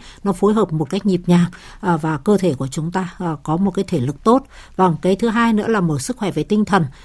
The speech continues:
tức là bên cạnh đó thì người bệnh cũng, ờ, phải có một cái sức khỏe, một cái, ờ, sức khỏe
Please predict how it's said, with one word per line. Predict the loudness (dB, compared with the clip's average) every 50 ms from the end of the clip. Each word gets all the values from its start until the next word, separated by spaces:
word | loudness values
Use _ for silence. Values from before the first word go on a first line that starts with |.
| -10 -2
tức | 0 2
là | 2
bên | 4 2 2 2
cạnh | 0 -2 -2 -2
đó | -2 -2 0 -2
thì | -2 -2
người | 0 -2 -2
bệnh | -2 -2 -4 -4 -6
cũng, | -4 -2 -2 -2 0 -2 -2 0
ờ, | 0 -2 -2
phải | -4 -6 -8 -6
có | -2 0 0 2
một | 2 2 2 0 0 0
cái | 0 0 0
sức | -2 -6 -8 -6
khỏe, | -4 -4 -2 -2 -2 -4 -6 -12 -18 -12 -4 0
một | 0 0 2
cái, | 2 2 2 2
ờ, | 2 0 -2
sức | -2 -6 -6 -4
khỏe | -4 -4 -2 -4